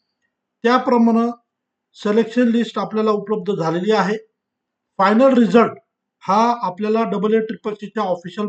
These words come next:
पोर्टलवर उपलब्ध राहील. आता या ॲडमिशन प्रक्रियेच्या संदर्भाने विद्यार्थी व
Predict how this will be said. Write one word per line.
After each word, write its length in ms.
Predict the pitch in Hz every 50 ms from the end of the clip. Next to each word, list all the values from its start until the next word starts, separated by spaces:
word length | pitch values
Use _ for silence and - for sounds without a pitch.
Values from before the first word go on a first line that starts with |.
| -
पोर्टलवर 420 | 214 190 170 - 196 202 202 196 190
उपलब्ध 400 | 175 165 - 208 208 185 180 233
राहील. 280 | 233 - 175 190 233 - - _ _ _ _ _ _ _ _ _ _ _ _ _ _ _
आता 200 | 190 180 - 240 247 254 269 - - - _ _ _ _ _ _ _ _ _ _ _ _ _ _ _ _ _ _ _ _ _ _ _ _
या 120 | 220 247 214
ॲडमिशन 480 | 190 208 202 208 240 226 - 269 285 262
प्रक्रियेच्या 480 | - 269 220 - 254 254 247 247 254 226
संदर्भाने 540 | - 262 214 226 226 214 190 185 165 139 - _ _ _ _ _ _ _ _ _ _ _ _ _ 160
विद्यार्थी 380 | 202 180 190 240 233 240 262
व 100 | 254 262